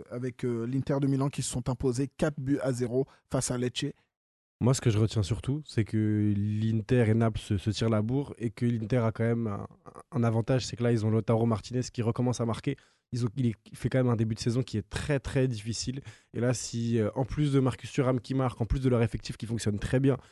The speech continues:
Speaker 2: euh, Laut-, Lautaro Martinez revient au niveau qu'il avait ces, ces deux dernières saisons, je pense que l'Inter va être très, très compliqué à, enfin, en tout cas, que le rythme de l'Inter va être très, très compliqué à suivre, même si Naples, qui perd Osimhen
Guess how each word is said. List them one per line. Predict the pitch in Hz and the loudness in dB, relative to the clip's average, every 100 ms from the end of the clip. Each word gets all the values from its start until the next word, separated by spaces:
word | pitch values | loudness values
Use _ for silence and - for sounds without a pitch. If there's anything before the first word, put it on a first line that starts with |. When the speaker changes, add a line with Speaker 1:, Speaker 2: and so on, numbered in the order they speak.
| _ - - | _ -12 0
Speaker 2:
euh, | 110 107 | 2 4
Laut-, | 127 143 127 - - | 6 4 2 -2 2
Lautaro | 151 160 156 139 | 4 6 4 4
Martinez | 151 - 151 139 113 | 2 2 2 2 2
revient | 110 143 139 156 156 | 4 4 6 4 4
au | 143 | 4
niveau | 135 143 | 4 2
qu'il | 151 131 | 2 2
avait | 123 127 | 2 2
ces, | 113 110 | 0 -4
ces | 117 | 0
deux | 139 | 4
dernières | 135 123 | 4 2
saisons, | - 117 143 - - - - - | 2 0 0 -4 -14 -16 -16 -10
je | - | 0
pense | 139 - | 0 2
que | 127 | 4
l'Inter | 123 123 120 147 123 | 4 2 2 0 2
va | 107 | 0
être | - | -2
très, | - - | -8 -6
très | - 147 | -2 -2
compliqué | 123 117 113 131 | -2 -4 -2 0
à, | 123 110 110 117 - - - | 0 0 -2 -4 -12 -16 -4
enfin, | - | -2
en | 139 | 2
tout | 165 | 2
cas, | |
que | - | 4
le | 139 | 4
rythme | 139 190 127 | 6 4 4
de | 131 | 4
l'Inter | 131 127 135 | 4 2 2
va | 113 | 0
être | 107 | 0
très, | - | -6
très | - | -6
compliqué | 156 131 131 - | -2 -2 -2 0
à | 113 | 0
suivre, | 104 156 135 - - - | 2 0 -2 -6 -12 0
même | 127 | 2
si | 123 160 | 4 4
Naples, | 165 170 - - | 4 4 -2 -4
qui | 135 | 0
perd | 160 156 | 2 2
Osimhen | - 147 139 151 147 | 4 4 4 4 4